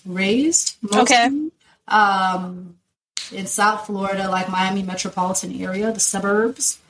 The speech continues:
Speaker 2: Okay.
Speaker 1: And, um, I grew up in the church, but I, I wasn't saved until college. So
Speaker 2: Okay.
Speaker 1: I grew up, um,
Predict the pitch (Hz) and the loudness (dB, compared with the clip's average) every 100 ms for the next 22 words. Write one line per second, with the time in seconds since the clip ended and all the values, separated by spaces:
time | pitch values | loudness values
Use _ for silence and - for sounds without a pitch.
0 | _ _ 247 247 208 226 202 202 196 190 | _ _ 0 2 4 4 2 -2 -4 -4
1 | 190 196 190 190 190 190 185 180 180 _ | 2 2 2 0 -2 -4 -8 -12 -20 _
2 | _ _ _ - _ - 220 226 185 - | _ _ _ -20 _ 0 2 2 -2 -12
3 | _ - 214 311 294 277 277 220 233 - | _ -6 0 2 2 0 0 0 0 0
4 | 220 220 226 - 196 185 175 175 190 196 | 0 0 0 -2 -6 -4 -4 2 4 4
5 | 196 196 196 190 185 185 190 - _ 233 | 2 0 -4 -8 -8 -12 -18 -20 _ -16
6 | 208 190 _ 185 208 214 233 247 - 214 | -16 -16 _ 0 2 4 2 4 2 2
7 | 202 208 190 180 - 208 190 190 180 - | 0 0 -2 -2 0 0 -2 -4 -6 -6
8 | - 175 180 - - - _ _ _ - | -2 -2 -4 -14 -12 -12 _ _ _ 0
9 | - 214 247 254 233 226 - - 214 214 | 2 4 4 4 2 2 -6 -6 -2 0
10 | 247 247 226 208 208 196 185 180 175 180 | 2 2 2 2 2 0 -4 -8 -10 -14